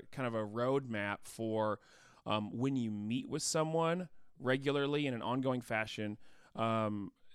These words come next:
you go through five different steps. And so coach is an acronym.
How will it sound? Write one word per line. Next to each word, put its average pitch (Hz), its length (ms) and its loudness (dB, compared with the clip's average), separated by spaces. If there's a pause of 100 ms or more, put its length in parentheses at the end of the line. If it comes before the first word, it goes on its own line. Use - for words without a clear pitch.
(180)
you 127 240 -4
go 120 300 0
through 104 800 -2
five 113 460 0
different 107 460 -10
steps. - 680 -2
And 110 100 -6
so 113 100 -4
coach 135 300 -2
is 117 80 -6
an 110 160 -6
acronym. 104 600 -2